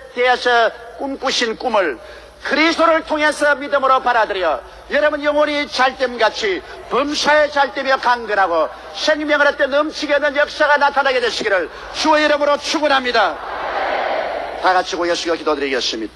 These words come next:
사랑이 많으신 우리 하나님 아버지, 우리들은 꿈이 없이 방황하고 죽은 나무 톱밥처럼 물에 떠내려가고 사는 인생들이 되어서는 안 되옵니다. 내 아버지 하나님이시여, 역사를 통하여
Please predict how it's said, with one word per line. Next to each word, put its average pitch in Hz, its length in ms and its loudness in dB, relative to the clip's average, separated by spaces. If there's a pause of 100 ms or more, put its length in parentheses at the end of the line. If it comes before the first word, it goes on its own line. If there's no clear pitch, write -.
사랑이 156 340 2
많으신 151 360 0
우리 143 120 -2
하나님 135 340 2
아버지, 120 460 -2 (720)
우리들은 156 580 0
꿈이 185 260 -2
없이 156 360 0
방황하고 139 800 0 (920)
죽은 196 320 0
나무 170 260 0
톱밥처럼 175 800 -2
물에 170 240 0
떠내려가고 165 680 0 (280)
사는 156 420 0
인생들이 147 560 -2
되어서는 131 500 -2
안 127 180 0
되옵니다. 120 440 -4 (720)
내 156 160 0
아버지 175 260 2
하나님이시여, 170 680 0 (520)
역사를 190 440 0
통하여 151 400 0